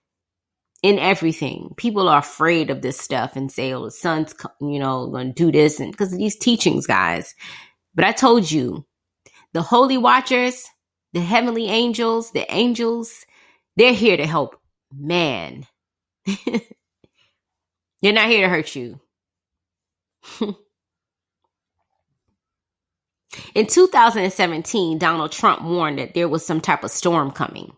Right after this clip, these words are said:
And people was like, were trying to wonder, what was he talking about? He said it. Not because he has some prophetic insight.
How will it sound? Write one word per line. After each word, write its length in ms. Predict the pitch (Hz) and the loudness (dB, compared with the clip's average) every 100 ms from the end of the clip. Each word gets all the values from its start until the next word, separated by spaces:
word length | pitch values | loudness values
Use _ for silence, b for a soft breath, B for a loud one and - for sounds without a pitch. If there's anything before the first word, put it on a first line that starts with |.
| _ _ B B B | _ _ B B B
And 140 | 160 170 | -4 2
people 300 | 330 285 226 | 2 2 0
was 160 | 214 | -2
like, 240 | - 143 - | -2 -6 -6
were 220 | 160 180 | -4 -4
trying 220 | 190 170 | -2 -2
to 60 | 160 | -2
wonder, 160 | 156 151 | -6 -6
what 300 | 156 220 233 | 0 0 0
was 140 | 220 | -4
he 160 | 233 214 | -4 -4
talking 440 | 208 147 143 135 | -4 -4 -6 -8
about? 400 | 135 127 - - _ _ - | -8 -6 -8 -10 _ _ -6
He 140 | 214 | -4
said 280 | - 392 349 | -4 -2 -2
it. 160 | - - _ _ _ _ b b b _ _ _ _ _ _ _ _ _ _ _ _ _ _ _ - | -2 -6 _ _ _ _ b b b _ _ _ _ _ _ _ _ _ _ _ _ _ _ _ -2
Not 200 | 277 240 | 0 0
because 320 | 226 247 202 | 0 2 2
he 160 | 226 | 2
has 300 | 208 175 160 - | 4 4 2 0
some 300 | 170 143 139 | -2 -2 -4
prophetic 600 | - - - 156 151 - | -10 -12 -4 -4 -4 -4
insight. 880 | 156 147 - 143 165 - - - | -6 -6 -4 -2 -2 -6 -10 -10